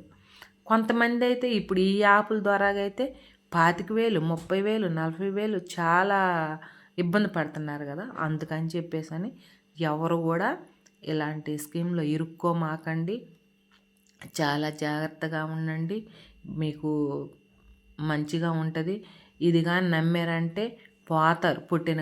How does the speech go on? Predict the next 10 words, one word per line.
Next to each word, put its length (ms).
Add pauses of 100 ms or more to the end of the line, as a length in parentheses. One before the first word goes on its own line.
కాడికి. 420 (340)
అందుకనే 480 (120)
చెప్తున్నాను, 640 (600)
ఎవరు 240 (140)
ఇబ్బంది 400
పడొద్దు. 440 (2000)
అండి, 200 (460)
నేను 260
ఫోటో 360
కూడా 180